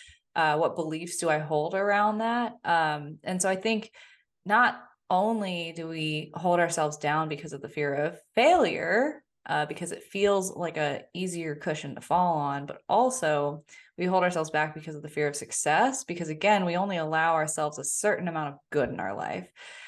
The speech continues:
Um, and I found myself doing this over and over and over and over again. And I'm catching it and I'm like, "God damn it, this is everywhere."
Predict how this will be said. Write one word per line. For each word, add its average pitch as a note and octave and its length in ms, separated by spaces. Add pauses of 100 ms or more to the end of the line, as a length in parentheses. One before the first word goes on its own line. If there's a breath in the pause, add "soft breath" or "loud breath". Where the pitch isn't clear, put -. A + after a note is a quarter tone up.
(160 loud breath)
Um, D3+ 420
and B2+ 100
I D3+ 100
found F3 380
myself D#3+ 420
doing C#3 260
this - 160 (200)
over F3 380
and - 160
over F3 320
and D#3 140
over D#3+ 280
and D3+ 100
over E3 280
again. D3 400
And C#3+ 100
I'm C#3+ 160
catching E3+ 360
it D#3 40
and C#3+ 100
I'm D3+ 100
like, D#3 240
"God G#3+ 280 (160)
damn A3+ 280
it, - 160
this G#3+ 180
is C#3+ 140 (120)
everywhere." G3 720